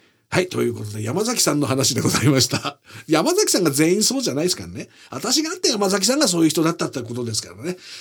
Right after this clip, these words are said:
えー、誤解のないように。でね、今度はね、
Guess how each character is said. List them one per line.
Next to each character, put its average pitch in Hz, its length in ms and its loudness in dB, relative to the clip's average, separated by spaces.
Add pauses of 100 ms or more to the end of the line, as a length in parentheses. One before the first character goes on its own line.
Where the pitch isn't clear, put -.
(140)
え 131 120 -4
ー、 120 40 -8
誤 - 120 -6
解 123 200 -4
の 113 100 -4
な 95 160 -8
い 95 80 -10
よ 82 160 -14
う 82 60 -14
に。 95 180 -12 (840)
で 120 140 0
ね、 113 120 -2
今 117 200 -4
度 120 100 -2
は 107 120 -6
ね、 110 380 -4